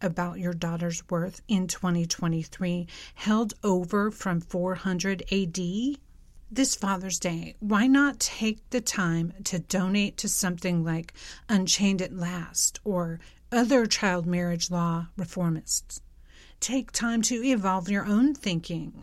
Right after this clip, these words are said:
on the idea of virginity and your daughter's worth. Be there for her as a mentor. And most of all, don't let archaic ideas shape your idea of your daughter.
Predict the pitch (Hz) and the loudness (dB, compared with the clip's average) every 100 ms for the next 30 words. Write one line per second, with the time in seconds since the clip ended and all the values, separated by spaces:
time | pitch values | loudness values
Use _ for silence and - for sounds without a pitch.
0 | - 208 180 175 170 175 170 170 185 - | -6 -2 0 0 0 0 0 -2 -8 -6
1 | 170 165 170 165 170 160 180 - - - | -6 -2 0 0 -4 -12 -14 -20 -18 -18
2 | - - 233 277 285 269 - 240 208 185 | -8 0 4 8 8 6 2 0 2 2
3 | 175 170 185 220 262 277 170 - - - | 0 -2 -2 0 2 0 -2 -10 -20 -20
4 | - - - - - 226 220 226 226 220 | -20 -20 -20 -4 2 4 4 2 2 -2
5 | - - 214 202 240 214 214 220 214 180 | -10 -2 2 2 2 2 2 2 2 2
6 | 170 175 196 208 - 190 165 - - - | 2 2 4 2 0 -6 -10 -14 -20 -20
7 | - - - - - - - - - - | -20 -20 -20 -20 -20 -20 -20 -20 -20 -20
8 | - - - - - 240 214 202 - 190 | -20 -20 -20 -8 4 6 8 6 4 4
9 | 240 208 180 - - - - 285 302 330 | 4 2 -2 -12 -20 -2 4 4 4 2
10 | 311 302 214 - 208 220 233 - 180 170 | 4 2 0 0 2 4 0 -2 -2 0
11 | 202 208 202 - - 202 214 - 208 190 | 2 4 4 4 4 2 2 -2 -4 -2
12 | 180 165 185 190 185 180 170 175 175 170 | -2 -2 -2 -2 -4 -4 -4 -4 -4 -4
13 | 165 175 170 165 165 185 | -4 -4 -4 -6 -10 -16